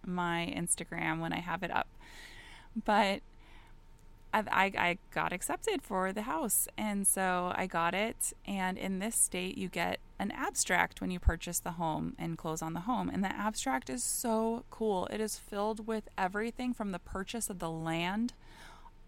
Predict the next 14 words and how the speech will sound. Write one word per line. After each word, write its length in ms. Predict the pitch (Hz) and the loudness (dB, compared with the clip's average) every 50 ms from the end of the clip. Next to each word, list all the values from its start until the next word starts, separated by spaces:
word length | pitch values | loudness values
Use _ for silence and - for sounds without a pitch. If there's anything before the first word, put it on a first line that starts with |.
| - - - | -16 0 2
um, 540 | 185 175 165 151 - - - 85 - - - - - - - | 4 6 6 6 4 2 0 -4 -6 -8 -12 -14 -16 -10 -6
becoming, 520 | 196 180 - - 190 170 175 180 180 180 | -6 -6 -4 -2 -2 -2 0 0 -4 -4
like, 180 | 170 156 147 - | -2 -4 -2 -2
actually 400 | - 156 156 - - - 160 160 | 0 -2 -2 -2 -2 -4 -4 -4
deeded 500 | 160 - 165 160 165 170 175 185 175 170 | -4 -6 -8 -6 -2 -2 -2 -2 -4 -6
land, 460 | 165 147 147 - 180 190 226 254 247 - - - - - - - - - - - - | -6 -4 -4 -2 -2 0 0 0 -2 -2 -8 -18 -18 -18 -18 -18 -18 -18 -10 0 2
all 180 | 196 190 196 | 4 4 4
the 100 | 196 208 | 4 2
way 160 | 202 196 190 | 0 2 2
up 260 | - - 175 175 - - | 4 4 4 4 2 -4
until 680 | 180 180 175 - - 165 165 160 156 156 156 160 175 175 - - - - | -4 -2 -2 -2 -2 -2 -2 -2 -2 -2 -2 -4 -6 -10 -14 -16 -14 -2
the 100 | - 165 | -2 6
present 400 | - - 156 151 151 - - - | 8 8 8 8 6 2 -4 -6
time, 560 | - - - 185 185 175 165 165 156 156 160 | -10 -10 -6 -2 0 0 2 2 0 0 -2